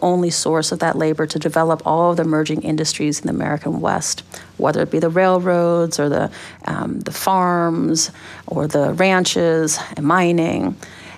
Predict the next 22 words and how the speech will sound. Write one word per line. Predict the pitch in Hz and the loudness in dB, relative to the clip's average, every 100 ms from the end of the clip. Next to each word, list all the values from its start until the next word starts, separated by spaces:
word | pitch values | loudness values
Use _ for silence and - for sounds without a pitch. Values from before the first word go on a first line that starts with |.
| - | -2
And | 185 185 | 2 4
there's | 196 196 | 4 2
a | |
real | 196 233 240 226 208 - | 2 2 4 2 0 0
anxiety | 175 170 151 160 185 165 151 147 - - | 0 2 2 4 4 2 -2 -6 -12 -8
about | 170 160 160 - | -6 -2 -2 0
making | 170 165 190 | 0 2 0
sure | 170 - 175 165 165 | 0 0 2 2 0
there | 175 170 156 | -2 0 0
is | - - | 0 0
open | 175 185 175 | 0 2 2
access | 165 160 - - 160 - - - - - | 0 -2 -4 -4 -4 -4 -6 -10 -20 -6
to | 165 | -2
Mexican | 160 151 - 165 | -2 -2 -4 -4
immigrant | - 160 156 151 - | -2 -2 -2 -4 0
laborers. | 156 160 - 82 - - - - - | -2 0 -2 -2 -2 -4 -6 -14 -2
So | - 202 | 0 2
in | 208 | 0
the | - | 4
early | 285 339 | 2 2
twentieth | 320 233 196 185 | 0 0 0 0
century, | - 214 233 - 160 | 0 0 0 0 0